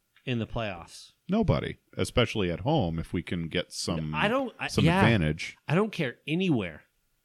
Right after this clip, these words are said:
Speaker 1: Who wants to play a healthy Seattle? Like, the thought kinda hit me today, and I was like, "Oh my gosh!" Like, it gave me a lot of optimism. I was
Speaker 2: Okay.
Speaker 1: like,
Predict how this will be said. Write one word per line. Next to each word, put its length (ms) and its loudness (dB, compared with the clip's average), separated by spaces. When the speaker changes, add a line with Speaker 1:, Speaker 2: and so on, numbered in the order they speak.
Speaker 1:
Who 300 0
wants 320 -4
to 80 -6
play 260 -8
a 60 -8
healthy 680 -8
Seattle? 380 -4
Like, 300 0
the 140 0
thought 280 0
kinda 200 0
hit 140 2
me 140 0
today, 360 -6
and 80 -10
I 60 -8
was 100 -8
like, 200 -8
"Oh 180 0
my 160 -2
gosh!" 340 -4
Like, 140 -8
it 100 -4
gave 200 0
me 100 2
a 80 0
lot 480 -4
of 600 -8
optimism. 640 -6
I 80 -4
was 140 -2
Speaker 2:
Okay. 100 4
Speaker 1:
like, 140 -4